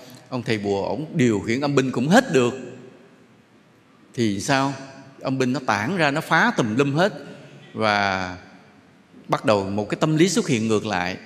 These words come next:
Trước đây ai đi ngang chỗ đó đều muốn vào quán ta ăn. Bây giờ họ đi tới đó, họ không nhìn vào nữa. Và cái tâm, xuất hiện một tâm lý rất là ghét. Ta ế và sập tiệm nghèo luôn. Nó bù lại cái lúc mà ta hưởng phước quá nhiều.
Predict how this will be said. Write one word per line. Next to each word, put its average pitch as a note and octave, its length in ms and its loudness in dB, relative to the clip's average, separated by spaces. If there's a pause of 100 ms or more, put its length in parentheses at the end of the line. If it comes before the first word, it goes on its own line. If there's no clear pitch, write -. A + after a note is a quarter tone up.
(300)
Trước B3 180 2
đây D#3+ 180 4
ai D#3+ 260 4
đi E3 120 2
ngang E3 240 4
chỗ E3 80 2
đó F#3 280 2
đều A#2 180 4
muốn D3 220 0
vào A2 300 2
quán F#3+ 300 0
ta F3 100 -2
ăn. E3+ 220 2 (960)
Bây C#3+ 140 0
giờ B2 160 6
họ G#2 160 2
đi D3 120 4
tới E3+ 160 4
đó, E3+ 240 2
họ G2 340 -6
không D3 240 0
nhìn A2 200 0
vào F#2+ 220 -4
nữa. G#2 200 -10
Và G2 100 -4
cái C3+ 160 -6
tâm, C#3+ 140 -4
xuất C3+ 200 0
hiện A#2 140 0
một G#2 120 -4
tâm C#3 140 -2
lý E3 160 -2
rất B3+ 180 -2
là G2+ 80 -2
ghét. D#3 240 4 (1600)
Ta A#2 160 -8
ế D3 240 2
và A#2 120 -6
sập - 160 -4 (100)
tiệm A#2 220 -2
nghèo G2+ 220 -2
luôn. G#2+ 180 -8 (880)
Nó D3 80 -6
bù B2+ 220 2
lại F#2+ 280 -2
cái D3+ 120 0
lúc G#3 160 0
mà A2+ 200 0 (340)
ta B2+ 100 -4
hưởng A2 260 -2
phước F#3+ 280 2
quá E3 200 0
nhiều. B2 300 -2